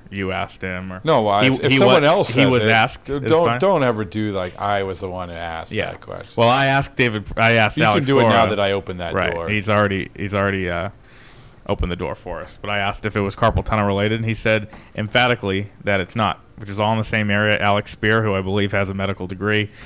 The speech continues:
Speaker 1: uh,
Speaker 2: He corrected me, by the way, on the Pedroia, like, surgery, which
Speaker 1: Yeah.
Speaker 2: I don't even, I can't even pronounce it. I don't even know what it was.
Speaker 1: <laughs>
Speaker 2: So whatever, I said, "Oh, do you, so he had this surgery?" He's like, "Actually, it was sub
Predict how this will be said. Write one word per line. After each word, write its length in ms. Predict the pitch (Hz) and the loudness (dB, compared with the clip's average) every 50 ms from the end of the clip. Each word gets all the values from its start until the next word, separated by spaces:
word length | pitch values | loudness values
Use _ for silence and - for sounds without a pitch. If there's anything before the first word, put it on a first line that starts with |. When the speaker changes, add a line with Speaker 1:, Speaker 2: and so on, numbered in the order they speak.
| - - - - - - - - | -20 -20 -20 -20 -20 -12 -6 -2
Speaker 1:
uh, 400 | 95 95 92 92 90 87 87 - - - | 0 0 2 2 0 0 -2 -4 -6 -4
Speaker 2:
He 140 | - - 185 | -4 -4 -2
corrected 500 | - - - 196 180 185 180 - 175 135 | -2 0 0 2 2 2 2 0 -2 -2
me, 140 | 123 123 120 | 0 -2 -2
by 240 | 98 110 110 107 104 | 0 0 0 0 0
the 100 | 104 101 | 0 -2
way, 440 | 98 98 95 95 92 90 90 92 - - - - - - - - | -2 -2 -2 -2 -2 -4 -6 -8 -14 -20 -20 -20 -20 -18 -8 -4
on 100 | 110 110 | -4 -2
the 100 | 107 113 | -2 -2
Pedroia, 840 | - - 113 95 85 110 110 113 117 113 113 117 113 113 110 110 - - - - | -4 -4 -6 -6 -2 0 2 4 4 4 4 4 2 2 2 0 -2 -6 -8 -4
like, 200 | 107 101 92 - | -4 -4 -2 -2
surgery, 640 | - - - 117 110 110 104 117 120 123 127 127 123 - - | -4 -2 -2 0 0 0 -2 -2 -2 -2 -2 -4 -6 -8 -6
which 120 | 110 107 107 | -4 0 0
Speaker 1:
Yeah. 180 | 104 101 107 | 0 2 2
Speaker 2:
I 60 | 117 | 0
don't 140 | 123 131 123 | 0 0 -2
even, 160 | 120 117 110 | -2 -4 -4
I 100 | 107 107 | -6 -6
can't 280 | 98 - - - 131 117 | -8 -10 -6 -4 -2 0
even 120 | 110 104 | 0 -2
pronounce 500 | 90 - 101 87 90 87 90 98 - - | -4 -6 -10 -8 -8 -8 -8 -8 -8 -8
it. 120 | - 107 101 | -6 -4 -4
I 20 | |
don't 100 | 101 101 95 | -4 -4 -4
even 100 | 95 95 | -6 -6
know 100 | 95 92 | -6 -4
what 140 | 92 92 | -4 -4
it 160 | 90 87 90 92 | -4 -4 -4 -4
was. 400 | 90 95 104 120 117 110 - - | -2 -2 -2 -2 -2 -4 -8 -8
Speaker 1:
<laughs> 380 | - - - - - - - - | -8 -8 -8 -14 -20 -20 -18 -10
Speaker 2:
So 320 | - - 151 147 151 147 | -2 0 2 2 4 4
whatever, 500 | 147 151 151 151 151 147 151 143 127 - | 4 4 4 4 4 4 4 4 2 2
I 120 | - 113 110 | 2 0 0
said, 380 | - - 135 120 117 113 110 - | 0 2 2 2 2 0 -2 -2
"Oh, 260 | 143 170 185 185 156 | 0 4 4 4 4
do 100 | 123 113 123 | 4 2 0
you, 140 | 120 117 107 | -2 -2 -4
so 260 | - - 135 127 123 | 0 2 2 4 4
he 200 | 127 123 120 110 | 2 0 -2 -2
had 220 | 110 131 131 135 127 | 0 0 0 0 2
this 180 | 143 135 135 | 0 0 0
surgery?" 360 | - - 160 160 151 131 135 | 0 2 2 2 2 2 0
He's 100 | 123 113 131 | 0 2 2
like, 180 | 127 120 - - - - - - - - - - | 2 0 0 -6 -18 -20 -20 -20 -20 -14 -4 0
"Actually, 680 | 196 240 269 254 - - - 113 101 95 95 107 110 | 2 2 2 2 0 0 0 0 2 2 0 0 0
it 120 | 120 123 | -2 0
was 260 | 123 120 117 113 107 - | 2 2 2 2 0 -2
sub 640 | - - - - - 226 214 202 180 131 110 95 | -2 -2 0 2 4 4 4 4 2 0 -2 -8